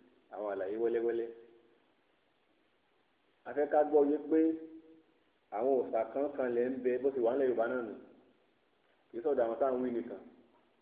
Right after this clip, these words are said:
Àwọn kan kan kan lẹ̀ ń bẹ tí wọ́n pè lóòṣà. Kò sì tán lẹ̀ lónìí. Kì í ṣe pé bóyá àbá yẹn láyé la máa wá sọ̀rọ̀,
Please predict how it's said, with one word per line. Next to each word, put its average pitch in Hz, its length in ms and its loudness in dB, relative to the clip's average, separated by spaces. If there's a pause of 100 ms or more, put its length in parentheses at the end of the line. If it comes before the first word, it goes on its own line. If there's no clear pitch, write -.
(680)
Àwọn 139 260 0
kan 131 160 4
kan 151 360 0
kan 135 140 0
lẹ̀ 123 140 2
ń 127 80 -2
bẹ 123 120 0
tí 127 120 -4
wọ́n 147 140 -2
pè 147 120 0
lóòṣà. 123 360 0 (3000)
Kò 110 80 -16
sì - 140 -20
tán 123 200 -8
lẹ̀ 135 140 2
lónìí. 92 360 -8 (580)
Kì - 40 -16
í 104 60 -14
ṣe 110 100 -10
pé 110 140 -6
bóyá 127 320 2
àbá 113 220 -2
yẹn 117 180 -4
láyé 113 280 -4 (800)
la 104 100 -6
máa 120 140 -4
wá 110 200 -2
sọ̀rọ̀, 101 760 2